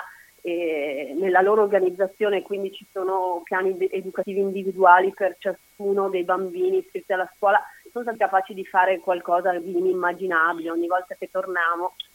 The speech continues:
eh, ci accorgiamo che lì veramente <laughs> sta, sta succedendo qualcosa,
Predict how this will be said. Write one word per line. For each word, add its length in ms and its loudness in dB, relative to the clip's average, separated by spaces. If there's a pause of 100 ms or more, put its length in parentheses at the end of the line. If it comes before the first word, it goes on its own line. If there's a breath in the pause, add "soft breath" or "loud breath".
(140)
eh, 800 -6
ci 80 -12
accorgiamo 540 0
che 140 -6
lì 280 -4
veramente 540 -2 (180)
<laughs> 220 -2
sta, 380 2
sta 200 -6
succedendo 460 -2
qualcosa, 640 2